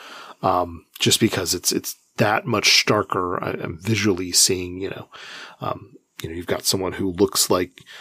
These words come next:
you know, The Rock, right? Uh, Dwayne Johnson, <laughs> you know, and then it, like, ends up being, it's, it's kind of like the,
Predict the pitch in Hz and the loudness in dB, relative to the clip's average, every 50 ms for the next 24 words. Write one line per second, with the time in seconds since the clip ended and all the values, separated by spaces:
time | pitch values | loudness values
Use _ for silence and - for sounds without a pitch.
0 | - - - _ 101 92 90 85 85 85 - - 104 101 104 101 104 101 - - | -20 -20 -6 _ -2 -2 0 -2 -4 -4 0 2 4 4 6 6 6 4 4 0
1 | - - - - - - - - - - 95 90 90 - - - - - - - | -4 -8 -10 -12 -12 -14 -20 -20 -12 -6 -4 -4 -4 -4 -6 -8 -14 -16 -16 -14
2 | - - - _ - 90 90 87 - 110 104 101 95 95 95 - 143 95 101 - | -16 -16 -12 _ -2 -2 -2 0 2 2 2 2 2 2 2 2 2 4 4 4
3 | - 123 107 95 139 - - - 156 139 120 104 92 82 82 85 92 135 - - | 4 4 4 2 0 -2 0 0 2 2 4 4 2 2 0 0 -2 -4 0 2
4 | 120 110 110 110 104 98 113 - - 107 104 101 - - 139 123 104 - 113 - | 2 4 4 4 4 4 2 2 2 2 2 2 2 2 2 2 4 4 6 6
5 | 131 127 139 131 131 180 156 - - 196 190 185 160 160 156 135 127 - 143 127 | 6 6 6 6 6 4 4 4 4 6 8 8 8 8 6 6 6 6 6 8
6 | 120 117 113 110 110 104 101 98 | 8 8 8 6 6 4 2 0